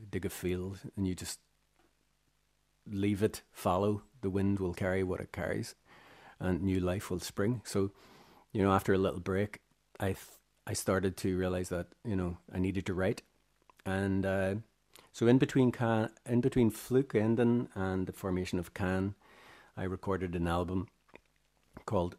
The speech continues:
The Ravishing Genius of Bones. And, and then to, to gig that, because I wanted to do a few gigs, I invited Ian Stevenson and Jim, Jim Goodwin,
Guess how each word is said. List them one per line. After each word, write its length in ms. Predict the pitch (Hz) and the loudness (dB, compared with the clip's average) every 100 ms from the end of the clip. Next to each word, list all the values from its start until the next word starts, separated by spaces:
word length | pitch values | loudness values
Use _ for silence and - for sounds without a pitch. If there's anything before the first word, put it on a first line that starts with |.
| _ | _
The 80 | 98 | -4
Ravishing 420 | 90 90 - 92 | -2 -2 -2 -2
Genius 340 | 87 90 92 | 0 -2 -2
of 100 | 90 | -6
Bones. 520 | 82 98 101 98 98 - _ | -2 0 2 0 -2 -8 _
And, 400 | 92 92 87 85 - - - - - - - - - - - - _ _ | -4 -2 -2 -4 -10 -20 -20 -20 -20 -20 -20 -20 -20 -20 -20 -20 _ _
and 180 | 110 107 | 2 6
then 240 | 117 117 | 10 8
to, 180 | 117 104 90 - | 6 2 -4 -4
to 100 | 92 | 2
gig 300 | 92 131 123 | 4 4 4
that, 260 | 95 95 - _ _ _ | 0 -2 -8 _ _ _
because 180 | - 98 | -8 -2
I 60 | |
wanted 260 | 95 92 90 | 0 0 -2
to 80 | 85 | -4
do 80 | 87 | -4
a 60 | |
few 180 | 82 95 | -4 -4
gigs, 440 | 87 95 92 - - | -2 -2 -2 -8 -6
I 100 | 95 | -2
invited 520 | 95 95 92 95 87 - | 0 2 2 0 -2 -4
Ian 400 | 101 101 101 98 | 0 2 2 -2
Stevenson 720 | - 104 107 104 107 104 107 | -2 -2 0 0 0 2 0
and 220 | 101 92 92 | -2 -2 -2
Jim, 580 | 101 98 95 95 92 92 | 0 2 2 0 -2 -2
Jim 240 | 98 95 | 0 0
Goodwin, 380 | 98 104 123 135 | 2 2 4 2